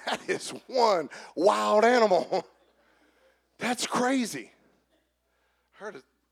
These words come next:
guy <laughs> talking one time about going to the eye doctor, and he said they came out with these things called, he, I think he called them trifocals, maybe.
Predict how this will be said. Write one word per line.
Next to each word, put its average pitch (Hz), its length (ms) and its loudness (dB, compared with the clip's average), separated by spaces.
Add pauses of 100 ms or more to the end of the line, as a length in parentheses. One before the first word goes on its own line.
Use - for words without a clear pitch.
(540)
guy 202 160 -2
<laughs> - 40 -8
talking 185 340 -2
one 185 120 0
time 190 320 -4 (280)
about 165 200 -2
going 190 120 2
to 190 60 0
the 170 160 0
eye 180 160 -2
doctor, 175 360 -4
and 143 100 -6
he 165 120 -6
said 165 240 -2 (220)
they 143 100 -6
came 190 240 -4
out 180 120 -2
with - 100 -8
these 180 220 -8
things 180 480 -6 (320)
called, 135 240 -2 (140)
he, 160 240 -10
I 131 60 -14
think 208 200 -6
he 196 80 -12
called 147 240 0
them 143 80 -2
trifocals, 175 760 -4
maybe. 185 380 -8